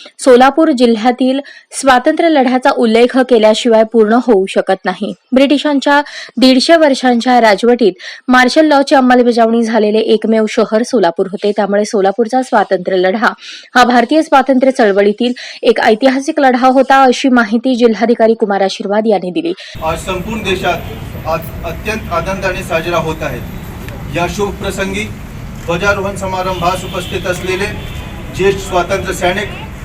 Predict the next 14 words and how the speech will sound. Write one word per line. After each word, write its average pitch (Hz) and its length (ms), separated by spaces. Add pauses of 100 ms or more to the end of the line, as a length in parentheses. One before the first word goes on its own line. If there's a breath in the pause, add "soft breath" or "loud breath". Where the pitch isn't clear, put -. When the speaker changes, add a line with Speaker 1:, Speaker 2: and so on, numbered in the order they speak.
(180)
Speaker 2:
ज्येष्ठ 185 320
नागरिक, 190 400 (480)
लोकप्रतिनिधी, 185 840 (420)
पदाधिकारी, 180 720 (360)
अधिकारी, 190 480 (480)
कर्मचारी, 180 600 (420)
विद्यार्थी, 151 680 (540)
पालक, 185 300 (500)
पत्रकार 185 480 (440)
आणि 180 160
बंधू 202 320
भगिनींना 185 540 (380)
स्वातंत्र्य 202 500
दिनाच्या 185 420